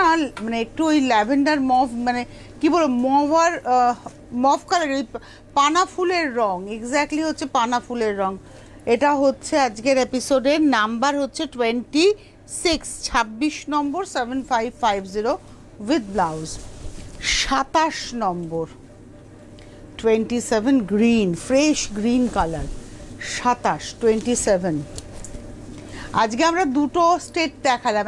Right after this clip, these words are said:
একটা হচ্ছে বাংলা, একটা হচ্ছে বেনারস। বেনারসের মুঙ্গা দেখিয়েছি, বেনারসের তসর, এটা বেনারসের মুঙ্গা তসর বেনারসি দেখিয়েছি, আর বাংলার গাছি তসর বেনারসি দেখিয়েছি। এটা হলো আজকে সাতাশ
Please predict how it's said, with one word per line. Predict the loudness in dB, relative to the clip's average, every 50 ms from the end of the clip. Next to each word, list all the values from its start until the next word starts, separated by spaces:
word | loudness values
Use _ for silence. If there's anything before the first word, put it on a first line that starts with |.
| -4 -4
একটা | -4 -4 -4
হচ্ছে | -2 -2 -4 -2 0 0
বাংলা, | 0 0 0 2 2 2 2 0
একটা | -2 -4 -6
হচ্ছে | -4 -2 -2 -2 -2
বেনারস। | -2 -4 -4 -4 -6 -8 -8 -10 -12 -14 -16 -18 -20 -20 -12 -4 -2
বেনারসের | 0 0 2 2 0 0 0 2 4 6 6 8
মুঙ্গা | 8 8 8 8 6 4 2 0
দেখিয়েছি, | -2 -2 -2 -4 -4 -4 -6 -6
বেনারসের | -6 -2 0 0 0 0 -2 -4 -2 0
তসর, | 0 0 0 0 0 0 -2 -2 -6 -12 -16 -18 -16 -10 -4 0
এটা | 0 0 0 0 -2
বেনারসের | -2 -2 2 2 2 2 2 2 2 4 6 6
মুঙ্গা | 8 6 6 6 4 4 2
তসর | 0 -2 -2 -2 -4 -2
বেনারসি | -4 -4 -4 -4 -4 -4 -4 -4
দেখিয়েছি, | -4 -4 -6 -4 -2 0 0
আর | 0 0 0
বাংলার | 0 0 0 0 2 2 2 0 -2 -6 -20 -20 -18 -8 -2 0
গাছি | 0 2 0 -2 -4 -2
তসর | -2 -2 -2 -4 -6 -4 -6
বেনারসি | -6 -6 -6 -8 -8 -8 -8 -8 -8
দেখিয়েছি। | -10 -8 -6 -6 -6 -6 -6 -8 -10 -10 -12 -14 -16 -20 -20 -20 -20 -20 -20 -20 -20 -20 -8 -2 -2 0
এটা | 2 2 0 2 2
হলো | 2 2 4 4 4 4 2 0 -2 -2 -2
আজকে | -2 -2 -2 0 0 0 0 -2 -4
সাতাশ | -2 -2 -2 0 0 -2 -2 -2